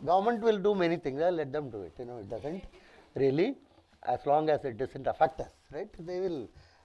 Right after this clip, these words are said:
introduce rules, regulations and other things, right? So we,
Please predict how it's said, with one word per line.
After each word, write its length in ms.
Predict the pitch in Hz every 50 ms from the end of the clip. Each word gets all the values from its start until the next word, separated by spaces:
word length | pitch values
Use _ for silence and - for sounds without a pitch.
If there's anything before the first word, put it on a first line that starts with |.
| _ _ -
introduce 460 | 147 127 151 139 147 147 147 139 143
rules, 360 | 139 127 143 143 143 131 -
regulations 580 | 120 123 123 135 131 131 117 - - 127 117 -
and 120 | - 101 98
other 160 | 90 - - - -
things, 140 | - - _ _ _ _ - -
right? 280 | 139 160 196 254 247 - - - - - - - - - - -
So 460 | - - 254 254 240 226 226 233 196
we, 340 | 165 160 202 214 160 -